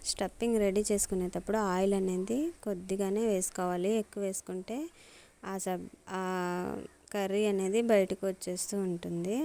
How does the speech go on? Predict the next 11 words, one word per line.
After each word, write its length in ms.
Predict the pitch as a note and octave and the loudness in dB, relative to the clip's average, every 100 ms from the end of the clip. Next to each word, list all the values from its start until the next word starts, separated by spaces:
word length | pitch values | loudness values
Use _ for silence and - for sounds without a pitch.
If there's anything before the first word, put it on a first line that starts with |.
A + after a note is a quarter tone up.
| C#4+ | 2
ఆ 40 | |
విధంగా 460 | G3 F3 F#3 F#3 A#3 | 0 0 0 0 2
ఎవరూ 320 | A3 F3+ F3 F#3 F3 | 2 2 0 -2 -4
చేసుకోవద్దు. 680 | E3+ - F3+ E3 D#3+ F#3 D4 - _ _ _ _ _ _ _ G#3 | -4 -6 -6 -8 -6 -4 -6 -8 _ _ _ _ _ _ _ -14
ఇప్పుడు 440 | F#3 - G3+ C4+ | -10 -6 -2 0
ఈ 180 | A#3+ G3 | 2 4
విధంగా 360 | F#3+ F#3+ G#3+ | 2 2 2
జాగ్రత్తగా 960 | B3 G#3 F#3 G3 G#3+ G#3 - G#3 C#4 E4+ B3+ | 2 4 6 6 6 4 2 2 4 4 6
దాన్ని 580 | G#3 G3+ A3 D4+ G4 F4+ - - G3 | 6 6 6 6 6 4 -2 -14 -6
మడి 380 | F3+ F3+ - G3+ | -6 -6 -4 0
చేయాలి, 500 | F3 E3 F3 D4 | 0 0 0 0